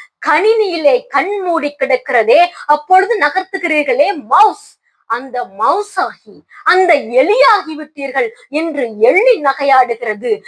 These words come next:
இன்ற-, இன்றைய நாட்கள். நீங்கள் எலியாகி விட்டீர்களா? நீங்கள் எலியா, புலியா? உங்களை நீங்கள் நிதானித்து அறிய வேண்டிய நேரம் இது.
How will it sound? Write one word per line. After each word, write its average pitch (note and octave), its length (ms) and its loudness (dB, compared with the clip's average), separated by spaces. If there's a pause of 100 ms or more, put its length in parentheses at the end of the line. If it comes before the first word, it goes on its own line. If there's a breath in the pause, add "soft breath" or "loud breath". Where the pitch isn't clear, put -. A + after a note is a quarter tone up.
(140 loud breath)
இன்ற-, B3 360 -2
இன்றைய B3+ 500 0
நாட்கள். A#3 540 -4 (1120)
நீங்கள் A#3 560 2
எலியாகி C#4 560 0
விட்டீர்களா? G3+ 580 -6 (540)
நீங்கள் A#3 520 -2 (140)
எலியா, C#4+ 440 2 (580)
புலியா? E4 380 2 (320)
உங்களை E4+ 960 2
நீங்கள் D4+ 760 0 (140 loud breath)
நிதானித்து G4+ 800 0 (140)
அறிய G4 360 0
வேண்டிய B3+ 480 -2
நேரம் A3+ 400 -2
இது. F#3 200 -20